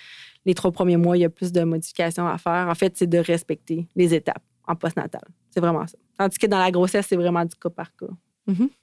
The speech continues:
Speaker 1: Mais il y a quand même ce que j'ai nommé, là, des points qui peuvent a-, affecter, euh, au niveau du petit coco qui est en train de se faire construire. Fait qu'il faut comme s'entraîner en pensant qu'on s'entraîne pas juste pour nous maintenant, qu'on s'entraîne pour deux quand on est enceinte. Puis en postnatal aussi, on s'entraîne dans notre vie de maman. Puis le postnatal, ça dure longtemps.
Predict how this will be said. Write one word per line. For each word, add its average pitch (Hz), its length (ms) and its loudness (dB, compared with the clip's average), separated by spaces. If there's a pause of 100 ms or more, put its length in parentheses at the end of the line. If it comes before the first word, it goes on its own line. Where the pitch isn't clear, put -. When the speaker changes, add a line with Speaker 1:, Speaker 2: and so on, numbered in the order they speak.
Speaker 1:
Mais 202 100 4
il 196 60 6
y - 20 6
a 175 60 2
quand 175 180 0
même 175 220 2
ce - 80 -12
que 202 120 2
j'ai 196 120 4
nommé, 185 400 6
là, 190 160 4
des 170 160 0
points 170 340 -6
qui 170 140 -16
peuvent 165 200 -2
a-, 160 200 2
affecter, 170 600 -6
euh, 180 40 -10 (180)
au 202 40 4
niveau 208 200 6
du 233 160 4
petit - 140 -8
coco 247 360 4
qui 240 80 -2
est 233 80 -2
en 214 40 4
train 208 120 4
de 202 140 4
se - 80 -8
faire 196 180 -2
construire. 190 540 -4
Fait 214 120 -4
qu'il - 100 -12
faut 214 100 0
comme 220 300 2 (280)
s'entraîner 233 760 2
en 214 100 2
pensant 214 640 0
qu'on 202 140 -2
s'entraîne 190 340 0
pas 196 160 2
juste 196 180 2
pour 190 200 0
nous 190 120 6
maintenant, 202 300 2
qu'on 196 140 -2
s'entraîne 180 380 0
pour 175 160 -8
deux 175 220 0 (380)
quand 180 140 -8
on 175 60 -2
est 170 140 -6
enceinte. 175 460 -6 (400)
Puis 214 120 2
en 190 80 2
postnatal 214 640 0
aussi, 214 320 4
on 214 120 4
s'entraîne 220 560 2
dans 196 80 4
notre 190 200 4
vie 190 100 6
de 214 60 8
maman. 196 440 4
Puis 202 100 -6
le 185 60 -4
postnatal, 190 640 0
ça 185 160 -2
dure 185 160 2
longtemps. 185 400 2